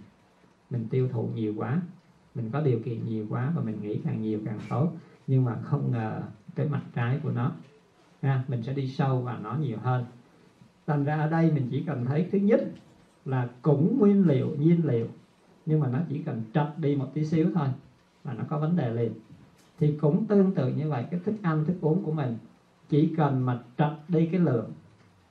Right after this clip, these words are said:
trật đi cái chất, trật đi cái combination, đó là cái sự phối hợp, là nó có vấn đề ngay lập tức. Nha. Sâu hơn nó một tí xíu nữa, hồi nãy mình nói rồi,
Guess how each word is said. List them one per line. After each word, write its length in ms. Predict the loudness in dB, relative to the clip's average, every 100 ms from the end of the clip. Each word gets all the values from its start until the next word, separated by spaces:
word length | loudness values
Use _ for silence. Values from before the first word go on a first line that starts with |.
| 0
trật 140 | 0 0
đi 200 | 0 0
cái 140 | 0 2
chất, 200 | 0 0 -8 -20 _ _ _ -4
trật 180 | -4 -4 -4
đi 200 | 2 2
cái 160 | 2 -6 -4
combination, 680 | -4 -2 0 0 0 -2 -4
đó 60 |
là 80 | -6
cái 100 | -6
sự 220 | -4 -6
phối 240 | -4 -2 0
hợp, 220 | 0 -6 -14 _ _ -10
là 120 | -6
nó 100 | -4
có 100 | -4
vấn 180 | -4 -2
đề 200 | -2 -2
ngay 140 | -4
lập 140 | -4 -2
tức. 120 | -2 -2 -6 -20 _ -20 _ -20 _ -20 _ -4
Nha. 240 | -2 -2 -8 -20 _ _ -20 _ _ _ _ -20 -20 _ _ _
Sâu 280 | 2 6 8
hơn 220 | 8 6
nó 140 | 2 0
một 120 | 0
tí 120 | 0 2
xíu 240 | 2 2
nữa, 340 | 2 2 0 -2 -6 -16 -18 -20 -20 -4
hồi 160 | 2 2
nãy 240 | 4 2 2
mình 120 | 0
nói 180 | 0 0
rồi, 340 | 0 0